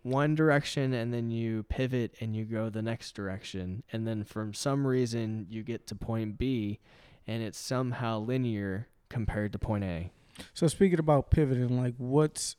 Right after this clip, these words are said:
Speaker 2: um, well, I mean, I do wanna talk about, like, the next step in, in, in Nomad, um, but I also wanna reference, 'cause I know we spoke earlier and you were just saying that, um,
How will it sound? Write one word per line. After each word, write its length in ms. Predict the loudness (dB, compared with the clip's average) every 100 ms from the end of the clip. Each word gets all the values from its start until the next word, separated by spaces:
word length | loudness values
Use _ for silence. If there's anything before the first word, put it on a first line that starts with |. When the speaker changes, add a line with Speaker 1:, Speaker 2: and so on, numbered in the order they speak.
| -4
Speaker 2:
um, 540 | 0 2 2 0 -2 -4 -2
well, 100 | 4
I 20 |
mean, 140 | 6 4
I 40 |
do 120 | 4
wanna 180 | 4 4
talk 180 | 2 0
about, 140 | 0
like, 160 | 0 -2
the 80 | 0
next 180 | 0 2
step 240 | -2 0
in, 280 | -2 -2 -2 -6 -2
in, 140 | -2
in 220 | 0 2
Nomad, 520 | 2 2 2 2 0 -2 -12 -18 -4
um, 80 | 0
but 80 | 4
I 40 |
also 240 | 4 2
wanna 180 | 0 0
reference, 640 | 2 2 2 -2 -2 -4
'cause 160 | -2 2
I 60 | 2
know 360 | 4 4 4
we 120 | 4 2
spoke 320 | 4 4 6
earlier 280 | 6 8 8
and 100 | 6
you 80 | 4
were 80 |
just 220 | 2 0 0
saying 280 | 2 2
that, 260 | 4 2 2 -4 -20 -20 -4
um, 420 | 2 4 4 0